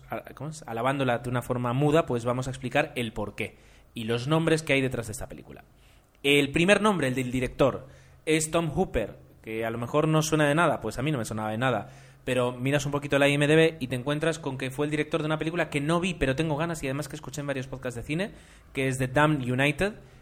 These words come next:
que cuenta la historia de un entrenador que estuvo, pues nada, unas pocas semanas al frente del Leeds United y, y de cómo, pues, eh, todo lo que le ocurrió durante esas semanas.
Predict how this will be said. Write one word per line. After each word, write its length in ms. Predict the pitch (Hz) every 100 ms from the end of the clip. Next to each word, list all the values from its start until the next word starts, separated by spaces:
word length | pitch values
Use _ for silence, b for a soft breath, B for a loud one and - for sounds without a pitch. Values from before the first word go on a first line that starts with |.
| B
que 140 | 139 135
cuenta 680 | 151 156 151 160 160 156 143
la 320 | 131 131 127
historia 400 | 123 - 147 151
de 40 |
un 60 | 147
entrenador 440 | 139 131 131 135
que 80 | 131
estuvo, 340 | - 143 139
pues 240 | 127 120 117
nada, 160 | 135
unas 180 | 123 131
pocas 320 | - 143 139
semanas 560 | - 131 147 139 120 - b b
al 160 | - 123
frente 300 | 139 143 135
del 200 | 123 127
Leeds 360 | 131 143 151 -
United 460 | 131 135 147 180 208 - B B B
y, 300 | - 123 120 123
y 120 | 120
de 140 | 120
cómo, 220 | - 135
pues, 240 | 127 127 131
eh, 380 | 123 117 113 113
todo 160 | 131
lo 100 | 127 123
que 80 |
le 60 | 120
ocurrió 280 | 113 117 123
durante 240 | 120 117
esas 100 | 110
semanas. 460 | 117 120 170 233